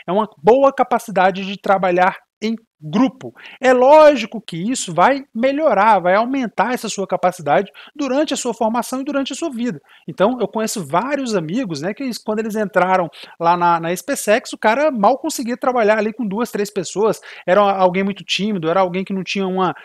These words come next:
não era desmanivrado, como a gente fala, né? E ao longo do tempo essa pessoa foi mudando. Isso existe, é lógico.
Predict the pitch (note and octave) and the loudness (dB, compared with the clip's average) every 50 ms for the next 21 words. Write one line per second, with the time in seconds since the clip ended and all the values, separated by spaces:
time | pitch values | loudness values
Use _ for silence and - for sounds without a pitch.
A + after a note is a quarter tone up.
0 | - - - D#3+ F#3 G3+ G3+ F#3 F3 G#3 G3 F#3 G3 G3+ G3+ G3+ D3 A#2+ C3+ D3+ | -20 -10 -2 4 4 4 4 4 -2 -4 -2 -2 0 0 0 0 0 2 2 4
1 | E3+ F#3+ F#3 E3+ - E3+ D#3+ D3 D#3+ D#3+ - - - F3+ G#3 G3 F3 F#3 G3 - | 4 4 2 0 -4 -8 -8 -8 -8 -10 -6 2 4 4 4 4 2 0 -4 -10
2 | - - - D4+ D4+ - - - C#4 D#4 E4 D4+ C#4 C4 C4 B3+ A#3+ A3 A3+ - | -16 -12 -6 -4 -4 -2 0 4 4 4 4 4 2 -2 -2 -2 -4 -6 -6 -4
3 | - A#3+ C4+ - D4+ - E4 - D#4 - - C4 B3+ B3+ - C4 C4 D#4 D#4 B3+ | -4 -4 -4 -4 -6 -10 -8 -8 -8 -6 -4 -6 -6 -4 -6 -6 -6 -6 -2 2
4 | G3+ A3 A#3 F3 B2+ B2+ C3+ C#3 - - C#4+ C4+ F#3+ D3+ E3+ A#3+ A#3+ - - F#3 | 2 2 2 2 -4 -10 -12 -10 -8 -8 -8 -8 -6 -6 -4 -4 -4 -2 -2 -2
5 | G3+ G#3 G3 G#3 A3+ G#3+ D3+ - _ | 0 2 2 4 2 2 0 -4 _